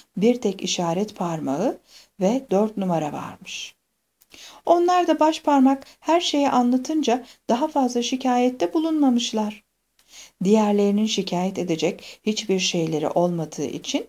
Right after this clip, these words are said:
sesleri çıkmamış. Toplantı sonrası beş kardeşin üçü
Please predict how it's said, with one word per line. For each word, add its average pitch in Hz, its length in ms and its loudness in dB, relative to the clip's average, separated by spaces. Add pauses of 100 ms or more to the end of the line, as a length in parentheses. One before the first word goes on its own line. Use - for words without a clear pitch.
(140)
sesleri 208 540 -2
çıkmamış. - 720 -10 (920)
Toplantı 392 500 2
sonrası 311 500 0
beş 269 200 2
kardeşin 247 600 -2
üçü 214 400 -6